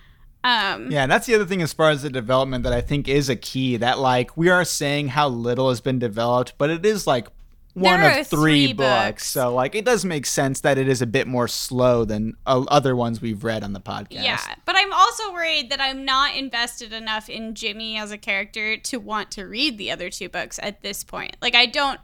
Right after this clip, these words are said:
Speaker 1: we'll have to see where it gets in the second half. Um, but that's where I'm at. I don't know. I, I like Atwood, and I, I, she has really interesting ideas, and I like the things she points out, but this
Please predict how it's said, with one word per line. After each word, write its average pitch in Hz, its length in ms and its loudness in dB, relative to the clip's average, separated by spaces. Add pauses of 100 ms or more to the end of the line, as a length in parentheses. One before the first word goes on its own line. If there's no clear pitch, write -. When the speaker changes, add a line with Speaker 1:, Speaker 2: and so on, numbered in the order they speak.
(360)
Speaker 1:
we'll 302 140 4
have 339 120 2
to 381 100 -6
see 339 260 -2
where 269 180 -4
it 202 280 -8
gets 190 380 -4
in 226 120 -8
the 220 100 -12
second 190 360 -10
half. - 540 -8 (640)
Um, 226 600 -2 (1400)
but 233 240 -6
that's 233 260 -2
where 214 120 -6
I'm - 180 -8
at. - 280 -16
I 262 120 0
don't 269 220 -4
know. 104 320 -8 (340)
I, 359 300 4 (520)
I 302 160 4
like 339 340 -2
Atwood, 294 520 0
and 269 160 -2
I, 262 260 -2
I, 247 280 -6
she 294 240 -10
has 269 260 -6
really 277 320 -8
interesting 277 440 -10
ideas, 220 460 -6
and 220 100 -12
I 220 100 -8
like 214 260 -8
the 226 80 -12
things 220 280 -10
she 226 140 -10
points 208 320 -10
out, 202 360 -2
but 208 360 -4
this - 540 -4